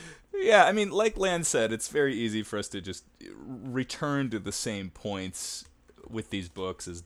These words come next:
Ditko reproduces a lot of the points, but we could do another of these series because e-, even though Ditko himself is quite predictable for the most part, it's interesting to see how some of these story ideas are progenitors of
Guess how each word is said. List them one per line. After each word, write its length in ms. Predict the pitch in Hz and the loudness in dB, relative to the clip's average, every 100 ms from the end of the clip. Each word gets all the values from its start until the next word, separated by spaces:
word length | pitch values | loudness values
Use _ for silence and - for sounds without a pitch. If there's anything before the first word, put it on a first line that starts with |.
| - | -8
Ditko 440 | 92 - 98 90 - _ - 98 - - | -8 -6 -8 -8 -16 _ -20 -20 -20 -12
reproduces 840 | 117 156 143 123 120 180 175 120 | -4 -2 -2 -2 4 4 4 -2
a 60 | 107 | -2
lot 220 | 104 92 | -2 -4
of 60 | 92 | -8
the 60 | |
points, 340 | - 95 92 85 | -8 -8 -8 -8
but 320 | 92 90 - - - - - | -8 -8 -8 -20 -20 -16 0
we 200 | 135 151 | 2 4
could 240 | 196 151 | 4 2
do 160 | 131 127 | 2 0
another 580 | 117 107 98 95 90 - | 0 0 -2 -4 -6 -6
of 220 | 98 90 | -6 -6
these 180 | 90 87 | -8 -8
series 460 | - 90 87 85 82 | -8 -8 -8 -8 -10
because 720 | 90 - 87 85 82 - - - | -12 -10 -8 -8 -8 -10 -12 -16
e-, 80 | - | -18
even 480 | 60 143 127 123 113 | -8 0 2 2 0
though 200 | 107 98 | -2 -2
Ditko 380 | 95 101 - 98 | -4 -6 -6 -6
himself 400 | 95 95 90 95 | -6 -6 -6 -8
is 80 | |
quite 340 | - 92 85 - | -12 -10 -10 -10
predictable 800 | - 87 107 - 95 95 90 85 | -12 -6 -6 -4 -8 -8 -8 -8
for 140 | - | -10
the 80 | 92 | -8
most 340 | 92 90 - | -8 -8 -10
part, 300 | - 85 85 - - - | -8 -8 -8 -12 -20 -12
it's 200 | 104 107 | -8 -2
interesting 640 | 131 123 123 107 - 104 98 | 0 0 0 0 0 -6 -6
to 140 | 95 | -8
see 400 | - 101 98 90 | -6 -6 -4 -6
how 320 | 90 85 90 - | -6 -8 -10 -12
some 720 | - - - - - 107 101 | -10 -8 -6 -6 -4 -4 -4
of 280 | 92 87 87 | -8 -10 -10
these 200 | 90 87 | -8 -6
story 460 | - 104 95 92 | -8 -6 -6 -4
ideas 380 | 87 85 85 80 | -6 -6 -10 -10
are 80 | 82 | -12
progenitors 920 | - 95 85 85 82 80 78 76 71 | -12 -14 -12 -12 -12 -12 -14 -14 -14
of 240 | 85 76 | -14 -14